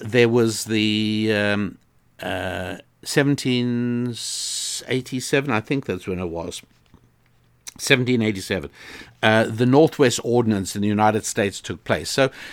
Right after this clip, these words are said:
up till that point, for the most part, organized settlement was just east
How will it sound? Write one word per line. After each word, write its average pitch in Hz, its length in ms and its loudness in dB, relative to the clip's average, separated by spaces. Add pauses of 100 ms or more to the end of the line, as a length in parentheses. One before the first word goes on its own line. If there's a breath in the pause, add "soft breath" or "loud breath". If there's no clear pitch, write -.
(260 loud breath)
up - 180 4
till 226 180 2
that 123 320 4
point, 107 420 2 (220 loud breath)
for - 160 2
the 127 120 6
most 170 440 4
part, 117 460 4
organized 156 600 4
settlement 98 640 0 (260 soft breath)
was 110 200 4
just 123 480 0 (120)
east - 680 -4